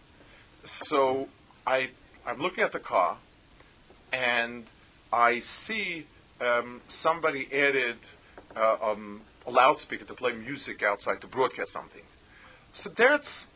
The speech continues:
added to the car. It's not part of the car. It's, it's not, it's not car. The klal car doesn't fit it. Masha'in Kain, if I look at all the screws and the bolts and the nuts in the engine, even though there's,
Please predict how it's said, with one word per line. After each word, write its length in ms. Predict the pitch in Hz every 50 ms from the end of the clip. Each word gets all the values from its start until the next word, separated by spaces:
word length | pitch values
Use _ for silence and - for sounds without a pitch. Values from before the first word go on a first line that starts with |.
| - - - -
added 300 | 180 196 214 214 202 202
to 60 | -
the 80 | 151 123
car. 420 | - - - 123 107 101 104 131 - - - - - - - - - -
It's 220 | - 156 - -
not 240 | - 214 214 - -
part 280 | - - 175 175 190 196
of 60 | 180
the 60 | 143 135
car. 400 | - - 127 117 110 120 139 151 - - - -
It's, 180 | - - - - -
it's 240 | - - - - -
not, 360 | 170 170 180 208 220 220 - - - - - - - - - - - 143
it's 160 | 143 - -
not 220 | 214 208 202 -
car. 480 | - - - - 196 180 135 101 - - - - - - - - -
The 80 | - -
klal 460 | - - - 175 190 202 220 208 -
car 320 | - - 185 175 165 156 151
doesn't 260 | - 147 143 - 135
fit 240 | - - - 131 104
it. 100 | 95 - - - - - - - - - - - - - - - - - - - - -
Masha'in 540 | 151 147 147 - - 156 170 202 220 214
Kain, 380 | - - 180 170 147 147 143 143 - -
if 160 | - 156 156 160
I 60 | 139
look 220 | 139 170 185 -
at 60 | 185
all 120 | 160 160 160
the 100 | 139 135
screws 440 | - - - - 139 151 165 165 147
and 80 | 139
the 40 | 127
bolts 340 | 107 - 131 147 151 - -
and 100 | 131 120
the 40 | 113
nuts 480 | 117 123 131 127 123 - - - - - - - - -
in 80 | 110 113
the 100 | 110 110
engine, 480 | 143 190 214 - - 117 101 117 151 - - - - - - - - - - - - - - -
even 240 | 202 240 254 262 254
though 140 | 226 226 214
there's, 300 | 196 180 165 147 -